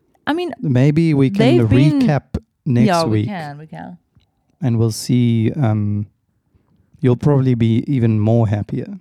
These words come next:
Speaker 1: They've been super quiet. Like, they barked when you got here because they, it was the first time they'd seen you and they were excited. And then they, they just sleep. They didn't do much.
Speaker 2: We'll see.
Speaker 1: Yeah.
Speaker 2: We'll see.
Speaker 1: Okay.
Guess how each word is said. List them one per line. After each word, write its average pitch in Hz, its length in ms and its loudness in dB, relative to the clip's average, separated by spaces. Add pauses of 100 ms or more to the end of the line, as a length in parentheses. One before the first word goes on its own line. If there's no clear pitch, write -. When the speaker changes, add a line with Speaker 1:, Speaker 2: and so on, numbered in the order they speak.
(120)
Speaker 1:
They've 294 200 -4
been 427 180 -4
super - 360 -4
quiet. 214 580 -6
Like, 220 240 2 (440)
they 226 100 0
barked 214 380 2
when 247 160 6
you 220 100 6
got 185 260 0
here 165 260 -2
because 175 280 -4
they, 165 180 -4
it 170 100 -4
was 165 140 -4
the 160 80 -8
first 170 240 -4
time 160 200 -4
they'd 156 160 -8
seen 165 220 -4
you 165 80 -4
and 160 120 -4
they 156 80 -4
were 156 80 -6
excited. 160 640 -8 (500)
And 220 120 2
then 226 420 2 (1000)
they, 262 140 -8
they 240 160 -6
just - 240 -6
sleep. - 440 -10 (880)
They 285 60 -10
didn't 311 200 -8
do 269 400 -2
much. 240 460 -4 (420)
Speaker 2:
We'll 139 180 -2
see. 117 340 -4 (220)
Speaker 1:
Yeah. 175 180 0
Speaker 2:
We'll 117 100 2
see. - 280 -8 (720)
Speaker 1:
Okay. 190 440 0